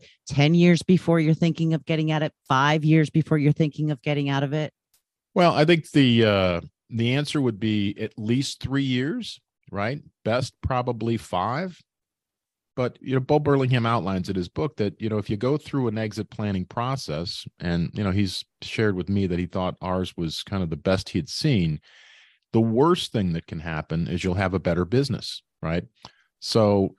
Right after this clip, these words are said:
Speaker 2: it's always critical to kind of begin with the end in mind. But I would say, you know, any, anywhere from at least three years, uh, and, and probably at best five years, because you're really, you know, not only trying to determine what your business is worth, but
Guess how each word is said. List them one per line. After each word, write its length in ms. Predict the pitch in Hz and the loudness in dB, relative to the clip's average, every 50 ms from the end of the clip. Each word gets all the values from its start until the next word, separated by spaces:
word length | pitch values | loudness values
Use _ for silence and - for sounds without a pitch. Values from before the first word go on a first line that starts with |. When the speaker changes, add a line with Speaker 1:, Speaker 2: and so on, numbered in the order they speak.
| _ _ | _ _
Speaker 2:
it's 200 | 113 104 - - _ - | -2 -2 -2 -6 _ 0
always 680 | 113 120 143 160 170 170 147 107 87 82 82 78 - | 2 2 4 4 4 2 2 2 2 0 0 -2 -4
critical 560 | - - - 139 127 113 - - 85 80 80 78 - | -8 -8 -6 -4 -4 -4 -4 -4 -6 -6 -6 -8 -8
to 180 | - - 92 85 | -6 -4 -4 -4
kind 200 | - - 107 98 | -4 -2 -2 -2
of 80 | 87 | -2
begin 260 | 82 95 92 107 101 101 | -2 -2 0 0 2 2
with 120 | 95 - | 0 0
the 120 | 98 92 | 0 0
end 160 | 92 92 90 85 | 0 0 0 0
in 100 | 85 85 | -2 -2
mind. 360 | 87 90 87 76 71 67 - _ _ _ _ _ _ _ _ | -2 -4 -4 -6 -8 -10 -14 _ _ _ _ _ _ _ _
But 100 | - 113 | -2 0
I 60 | 123 | 2
would 140 | 135 135 127 | 2 2 2
say, 300 | - - 143 139 139 143 | 2 2 2 4 4 2
you 360 | 135 113 - - 82 87 73 | 0 -2 -4 -8 -12 -10 -8
know, 160 | 98 117 107 - _ | -6 -8 -8 -6 _
any, 240 | 120 135 151 165 - | -2 0 0 0 0
anywhere 460 | 120 143 170 185 165 147 139 127 120 | 0 0 0 2 2 4 4 4 2
from 180 | - - 107 101 | 2 0 -2 -2
at 140 | 98 - - | -2 -4 -4
least 360 | 120 135 151 160 151 - - | -2 -2 0 0 -2 -4 -6
three 220 | 135 123 127 120 | -6 -4 -2 -2
years, 480 | 110 101 95 92 90 90 90 - - - _ - | -2 0 0 -2 -2 -2 -4 -6 -10 -16 _ -12
uh, 220 | 82 82 78 80 - | -10 -8 -8 -8 -6
and, 160 | - 85 - | -8 -8 -6
and 160 | 78 101 - | -6 -8 -4
probably 440 | - 131 120 113 113 87 101 104 - | -2 -2 -2 0 0 0 0 -2 0
at 240 | 78 90 76 73 - | -2 -4 -6 -6 -2
best 400 | - 101 92 90 80 - - - - | 0 2 2 2 0 -2 -8 -14 -20
five 480 | - - - 98 92 90 87 90 80 82 | -18 -6 -2 0 0 0 0 -2 -2 -2
years, 240 | 80 78 78 76 - | -4 -4 -4 -6 -8
because 320 | - 92 - - 107 - | -8 -6 -4 -2 0 0
you're 100 | 127 127 | 0 0
really, 340 | 139 165 165 156 135 110 - _ _ _ _ _ | 0 2 2 2 2 2 0 _ _ _ _ _
you 80 | - 123 | -4 -4
know, 60 | 107 | -2
not 200 | 104 113 123 131 | -2 -2 -2 -2
only 160 | 135 123 117 | -2 -2 -2
trying 280 | 107 - - 127 120 113 | -4 -4 -4 -4 -4 -4
to 80 | 110 90 | -4 -4
determine 500 | 95 87 - - 120 113 107 92 92 98 | -6 -6 -6 -6 -4 -4 -2 -4 -4 -4
what 120 | 104 - | -6 -6
your 100 | - 101 | -6 -8
business 360 | 92 98 98 90 85 92 - - | -6 -4 -4 -4 -4 -6 -8 -8
is 140 | 82 78 | -10 -10
worth, 480 | 90 107 135 165 151 123 107 104 - - - - | -10 -4 0 2 4 6 6 4 2 -2 -6 -4
but 240 | 95 92 95 - | -2 0 0 -2